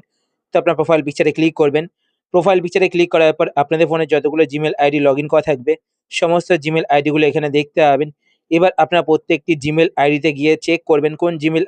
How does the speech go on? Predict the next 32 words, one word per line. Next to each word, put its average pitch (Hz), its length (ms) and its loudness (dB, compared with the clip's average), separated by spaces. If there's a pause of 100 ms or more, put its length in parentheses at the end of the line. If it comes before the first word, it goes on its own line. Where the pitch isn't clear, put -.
আইডিতে 147 280 2 (160)
আপনাদের 151 300 2 (220)
ফোনের 165 340 2
কন্ট্যাক্টগুলো 156 440 0 (100)
সেভ 165 120 4 (100)
করা 160 140 4 (100)
রয়েছে। 123 320 2 (400)
তো 170 40 0 (100)
এখান 180 220 2
থেকে 175 160 0 (160)
আমি 160 140 -2 (120)
একটি 151 220 -4
Gmail 160 240 0 (100)
আইডি 143 240 0
সিলেক্ট 151 280 -2
করে 151 140 0
নিলাম। 143 180 0 (520)
সিলেক্ট 185 400 0
করার 165 240 4 (100)
পরে 180 120 2 (180)
এবার 160 160 2 (140)
আবার 156 160 2 (120)
আপনারা 156 240 0 (140)
Gmail 147 300 -4
আইডির 139 260 0
প্রোফাইল 147 300 0
পিকচারে 147 300 -2
ক্লিক 147 240 -4
করবেন। 143 220 0 (500)
প্রোফাইল 175 280 2
পিকচারে 175 280 0
ক্লিক 165 160 0